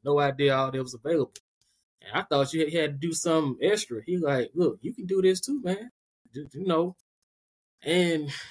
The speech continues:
one job led to another. From my first help desk job in two thousand eleven, after I graduated, to move to Mississippi. That was, I, I was in Jackson, by the way. Uh, like I said, it was long before Dion, uh, even, you know, uh,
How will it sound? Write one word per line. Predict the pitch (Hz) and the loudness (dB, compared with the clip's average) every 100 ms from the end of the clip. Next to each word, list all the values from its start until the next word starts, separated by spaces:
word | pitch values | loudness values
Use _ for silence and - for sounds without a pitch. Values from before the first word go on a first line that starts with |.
| - | -6
one | 196 254 | 0 2
job | 180 185 165 | 4 2 4
led | 160 156 | 4 4
to | 151 135 | 4 -2
another. | 120 139 151 160 175 | 2 2 2 0 -6
From | 160 | -8
my | 117 113 | -8 -2
first | 165 147 | 0 2
help | 165 151 | 2 4
desk | 147 143 | 4 2
job | 139 147 143 | 2 0 0
in | 123 | -2
two | 160 | -4
thousand | - 143 139 127 | 0 4 4 2
eleven, | 117 143 147 139 135 139 _ _ - | 2 2 2 0 -4 -6 _ _ -8
after | 131 180 | -2 0
I | 131 | 2
graduated, | 165 165 165 175 175 160 - _ _ _ _ _ _ _ | 2 2 0 0 2 2 -2 _ _ _ _ _ _ _
to | 127 | -2
move | 117 160 151 | 4 6 6
to | |
Mississippi. | 147 156 - - 156 147 143 143 _ | 2 0 0 2 2 4 -2 -6 _
That | 131 123 | -2 -2
was, | |
I, | 123 113 139 | -4 -6 -6
I | 131 | -4
was | 143 131 | -4 -4
in | 113 | 0
Jackson, | 160 147 123 | 2 2 -4
by | 117 117 | -6 -6
the | 110 | -4
way. | 117 117 135 _ _ _ _ _ | -2 -2 -6 _ _ _ _ _
Uh, | 113 107 | -8 -6
like | 123 135 123 | 0 0 2
I | |
said, | - 113 | 0 2
it | |
was | 156 123 | 4 4
long | 151 151 | 2 0
before | 143 139 | 2 2
Dion, | 123 156 139 135 123 | 4 4 6 4 2
uh, | 131 127 | 2 2
even, | 143 139 143 | 2 0 0
you | 131 | 0
know, | 143 127 | 2 4
uh, | 135 131 120 | 6 6 2